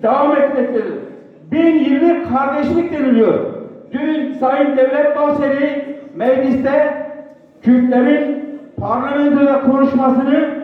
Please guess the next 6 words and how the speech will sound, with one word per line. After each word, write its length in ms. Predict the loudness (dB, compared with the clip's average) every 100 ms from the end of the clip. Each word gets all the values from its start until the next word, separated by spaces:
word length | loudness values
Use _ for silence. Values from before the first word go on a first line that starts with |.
| -12 -18 -12 -4
bin 220 | -2 2
yıllık 540 | 2 2 2 0 0
kardeşliğe 840 | 0 0 0 -2 -2 -2 0 2 2
sığmaz 480 | 2 2 2 2
diyor. 200 | 2 2 -2 -6 -12 -18 -20 -20 _ _ _ _
Yine 680 | 0 2 4 2 2 -2